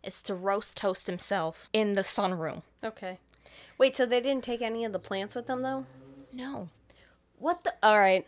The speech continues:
Speaker 2: all right. They were just like, "Three
Speaker 1: I
Speaker 2: people
Speaker 1: guess they
Speaker 2: dead,
Speaker 1: were
Speaker 2: we're
Speaker 1: just like,
Speaker 2: good."
Speaker 1: "Oh my God, we don't have time. We can't grab one plant to restart all the plants."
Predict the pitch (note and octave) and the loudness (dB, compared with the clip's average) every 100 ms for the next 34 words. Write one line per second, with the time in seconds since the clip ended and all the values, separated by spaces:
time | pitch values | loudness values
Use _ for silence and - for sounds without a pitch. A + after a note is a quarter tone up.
0 | _ - G#3 G3+ F#3+ G#3 G3+ G3 G3 F#3 | _ 0 2 4 2 0 -2 -4 -4 -4
1 | F#3 A3+ A3+ A#3+ B3+ C#4 C4 B3+ B3 B3+ | -2 4 6 8 10 10 10 10 10 8
2 | C4+ B3 A3+ A#3+ A#3+ A#3+ A#3 A3 A3 G#3+ | 12 12 12 8 8 8 8 8 6 2
3 | A3+ A#3 - G3+ G3 G3 G3 G3 B3+ G#3 | 0 -2 0 0 2 0 -2 -4 -2 -2
4 | F#3+ G#3 G3+ F3+ G3+ G3+ - A3 F3+ F3+ | 4 6 6 4 2 2 0 0 0 0
5 | - - _ - A#3 G#3+ A3+ A3+ A3+ G3 | -4 -10 _ -6 0 4 6 6 6 2
6 | - - F#3+ G3+ F#3+ - F3+ E3+ E3 - | -2 0 6 6 6 -6 -4 -4 -6 -10